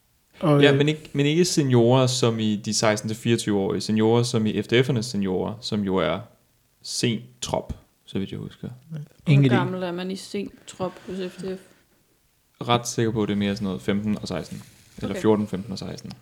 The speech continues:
Speaker 3: Ja.
Speaker 1: De,
Speaker 2: Så vidt
Speaker 1: øh,
Speaker 2: jeg husker.
Speaker 1: de har i hvert fald, øh, man er senior, hvis man er femten år eller fylder femten år. Øh, men de har simpelthen, de har fået penge fra Spar Nord-fonden til at kunne, øh,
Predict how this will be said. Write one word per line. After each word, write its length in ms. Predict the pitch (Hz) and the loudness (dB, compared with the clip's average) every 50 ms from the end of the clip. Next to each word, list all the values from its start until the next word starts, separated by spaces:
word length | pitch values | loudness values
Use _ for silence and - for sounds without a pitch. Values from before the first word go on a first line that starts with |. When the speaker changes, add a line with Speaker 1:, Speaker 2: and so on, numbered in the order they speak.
| _ | _
Speaker 3:
Ja. 80 | - - - - - - - - - - - _ - _ - _ - _ _ _ _ - - - - - | -10 -10 -8 -8 -14 -18 -18 -20 -20 -20 -20 _ -20 _ -20 _ -20 _ _ _ _ -20 -20 -20 -6 4
Speaker 1:
De, 120 | - 196 202 | 8 10 12
Speaker 2:
Så 60 | 202 196 | 12 12
vidt 140 | 185 120 - | 12 10 8
Speaker 1:
øh, 60 | - | 6
Speaker 2:
jeg 80 | 113 | 4
husker. 300 | 113 110 104 - - - 113 - - - _ _ _ _ _ _ _ - - - | 4 2 -2 -4 -6 -12 -16 -16 -16 -20 _ _ _ _ _ _ _ -20 -6 0
Speaker 1:
de 80 | 165 160 | 4 6
har 60 | 170 170 | 6 8
i 20 | |
hvert 200 | 165 160 156 156 | 6 6 4 4
fald, 340 | - 175 165 160 190 190 190 | 4 4 4 4 0 -2 2
øh, 880 | 160 151 147 147 147 147 147 147 143 143 143 139 139 139 139 139 143 147 143 - - - - _ _ _ _ _ _ - _ _ _ _ _ _ _ _ _ _ - - - - - - | 4 6 6 6 4 4 2 2 2 2 0 0 0 0 0 -2 -2 -4 -6 -10 -18 -20 -20 _ _ _ _ _ _ -20 _ _ _ _ _ _ _ _ _ _ -20 -20 -20 -20 -8 2
man 120 | 185 165 | 6 6
er 40 | 156 | 6
senior, 240 | - - 208 202 190 | 6 4 4 4 6
hvis 160 | 170 160 - | 4 4 4
man 240 | - 156 151 151 196 202 | 4 2 2 2 0 2
er 140 | 170 170 | 4 2
femten 380 | 156 - - 165 165 175 170 180 | 2 4 4 4 6 6 4 4
år 80 | 160 147 | 2 4
eller 100 | 147 135 | 2 0
fylder 240 | - - 156 156 | 2 4 4 4
femten 400 | 151 - 156 143 143 - - 143 | 6 4 4 2 2 0 -2 -2
år. 140 | 139 127 - - - - - - - - - - - - _ _ _ _ _ - - - _ - _ - - - - | -2 0 -2 -4 -4 -6 -14 -20 -20 -20 -20 -20 -20 -20 _ _ _ _ _ -20 -20 -20 _ -20 _ -20 -18 -10 2
Øh, 360 | - 151 147 143 143 143 139 | 4 6 6 8 6 6 6
men 160 | 139 147 156 160 | 4 4 6 8
de 100 | 185 180 | 10 10
har 180 | 202 196 185 | 10 10 8
simpelthen, 340 | 160 - 180 185 180 175 160 - | 6 6 6 6 6 6 6 6
de 100 | 185 170 | 8 10
har 160 | 185 180 170 | 10 10 8
fået 320 | 165 - - 160 151 143 | 6 6 6 6 6 6
penge 320 | - - 156 156 170 190 190 | 6 2 4 6 6 6 6
fra 100 | - 160 | 4 0
Spar 180 | - - 151 | 2 4 4
Nord-fonden 680 | 147 151 175 196 - - - 170 156 165 165 151 147 143 | 6 6 6 4 2 0 0 0 0 0 0 -2 -2 -2
til 180 | - - 175 | 0 0 2
at 160 | 160 151 143 | 2 2 0
kunne, 240 | - - 151 143 135 127 - - - _ _ - _ _ _ _ _ _ _ _ _ _ | 2 4 6 6 6 4 -2 -12 -20 _ _ -20 _ _ _ _ _ _ _ _ _ _
øh, 760 | 208 156 139 135 135 131 127 120 123 123 120 117 120 127 131 | 4 4 6 6 4 4 2 2 0 0 -2 -2 -2 -4 -6